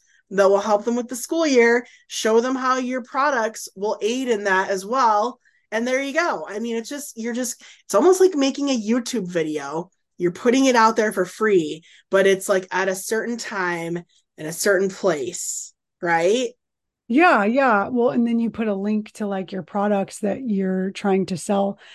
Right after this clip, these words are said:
Speaker 2: But, like, I wouldn't recommend doing a webinar if you're selling, like,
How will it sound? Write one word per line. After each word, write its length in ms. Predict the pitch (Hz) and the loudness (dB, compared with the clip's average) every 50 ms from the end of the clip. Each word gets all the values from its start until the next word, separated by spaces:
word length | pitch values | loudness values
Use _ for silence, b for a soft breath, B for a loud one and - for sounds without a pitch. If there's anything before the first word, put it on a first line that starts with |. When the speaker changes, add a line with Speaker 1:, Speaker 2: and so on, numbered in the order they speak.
| B B B B B | B B B B B
Speaker 2:
But, 100 | 262 262 | 0 0
like, 220 | - 269 254 247 - | 2 2 0 0 0
I 160 | - 285 320 | -2 0 0
wouldn't 260 | 330 392 415 370 - | 2 2 0 0 0
recommend 800 | - 208 202 208 208 226 202 196 196 190 190 196 196 190 190 170 | 0 0 0 0 0 -2 -2 0 0 0 0 0 -2 -2 -4 -6
doing 360 | 156 196 190 190 190 190 196 | -6 -4 -4 -2 -2 -4 -4
a 100 | 233 220 | -6 -8
webinar 760 | 196 180 190 190 190 180 190 190 185 180 180 180 175 175 - 247 262 | -8 -6 -4 -4 -4 -4 -4 -4 -2 -2 -2 -2 -4 -4 -6 -8 -10
if 100 | 214 - | -8 -6
you're 120 | 214 190 | -6 -6
selling, 500 | - - - - - 196 190 196 196 180 | -6 -8 -6 -2 -2 0 0 0 -2 -2
like, 240 | - 220 208 196 | -2 -4 -4 -4